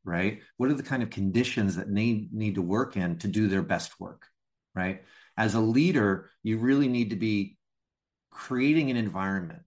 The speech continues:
thinking about creating almost like this beautiful aquarium where all of the, <laughs> you know, all of your employees can do their best work inside that,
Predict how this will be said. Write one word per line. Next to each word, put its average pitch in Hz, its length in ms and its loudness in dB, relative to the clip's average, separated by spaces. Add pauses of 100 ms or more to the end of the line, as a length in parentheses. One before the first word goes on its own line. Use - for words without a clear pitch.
(160)
thinking 131 320 -2
about 110 320 2
creating 131 760 -2 (1160)
almost 110 380 -2 (400)
like 101 180 0
this 107 140 0
beautiful 131 760 2
aquarium 107 760 -2 (200)
where 107 400 2
all 131 320 2
of 117 200 -2
the, 110 420 -2
<laughs> - 40 -8
you 131 140 4
know, 113 60 0
all 120 220 0
of 131 80 -2
your 139 140 2
employees 120 500 -2
can 98 120 -10
do 113 160 -2
their 104 120 -2
best 107 300 -6
work 101 240 -4
inside 85 400 -4
that, - 200 -10